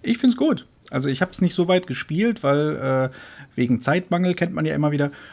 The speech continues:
Aber mich hat die Optik sehr angesprochen. Also ich bin ja sowieso momentan, laufe ich so ein bisschen mit der rosaroten Brille durch die, äh, I-O-S-Welt, durch das Retina-Ding, ne?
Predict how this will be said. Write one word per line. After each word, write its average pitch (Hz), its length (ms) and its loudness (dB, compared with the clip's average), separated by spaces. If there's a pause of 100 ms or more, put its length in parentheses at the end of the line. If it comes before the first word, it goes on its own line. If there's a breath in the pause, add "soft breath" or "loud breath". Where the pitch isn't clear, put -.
(160 loud breath)
Aber 117 400 -2
mich 139 200 2
hat 156 100 -2
die 139 80 4
Optik 143 320 0
sehr 185 180 2
angesprochen. 202 520 0
Also 147 120 -4
ich 151 120 -8
bin 190 100 6
ja 202 80 6
sowieso 175 440 4
momentan, 175 600 2
laufe 165 240 4
ich 180 80 6
so 170 60 2
ein 160 40 2
bisschen 165 220 0
mit 147 80 0
der 151 80 2
rosaroten 143 480 0
Brille 131 220 2
durch 117 140 -4
die, 117 220 -2
äh, 113 360 -2
I-O-S-Welt, 117 580 -2
durch 127 120 -2
das 143 200 -4
Retina-Ding, 110 600 -4
ne? 123 160 -4